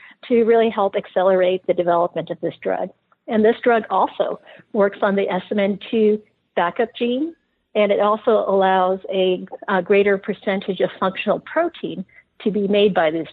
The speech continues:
gene. And it's unique in that it doesn't need to be given, um, into the spinal cord,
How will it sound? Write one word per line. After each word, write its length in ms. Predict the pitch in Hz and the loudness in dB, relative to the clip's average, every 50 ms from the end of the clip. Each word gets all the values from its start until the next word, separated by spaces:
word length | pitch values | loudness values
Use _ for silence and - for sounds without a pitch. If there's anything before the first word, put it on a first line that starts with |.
| - - | -10 -8
gene. 340 | 175 160 156 - 151 160 165 - _ _ _ _ _ _ _ _ | -6 -6 -6 -6 -8 -12 -14 -20 _ _ _ _ _ _ _ _
And 400 | - 196 196 202 202 202 202 190 - 220 | 0 0 2 2 2 0 -2 0 0 -2
it's 180 | 196 - - | -2 0 0
unique 420 | 226 196 196 196 214 226 226 233 - - - - | 2 2 4 4 4 4 4 2 -2 -8 -6 -2
in 160 | - 208 214 | 0 2 2
that 200 | 202 190 190 185 | 2 2 2 0
it 160 | 185 175 - - | -2 -4 -2 -2
doesn't 340 | 208 254 311 - - - | -2 -2 0 -2 -2 -2
need 280 | 208 202 185 180 170 170 | -2 -2 -4 -4 -6 -4
to 60 | 185 | -2
be 120 | - 180 170 | 0 0 2
given, 520 | - 180 170 170 175 175 170 175 175 165 - - | 2 0 0 2 0 0 -2 -2 -6 -8 -10 -6
um, 280 | 208 190 175 160 165 160 - | -4 -2 -2 -2 -2 -4 -4
into 320 | 196 185 202 196 - 190 | -2 -2 -2 0 0 0
the 100 | 175 175 - | 0 0 -2
spinal 320 | - - 175 165 160 165 165 | -2 -2 0 0 0 0 -2
cord, 380 | - - 180 165 170 202 240 | -2 -2 0 2 2 2 0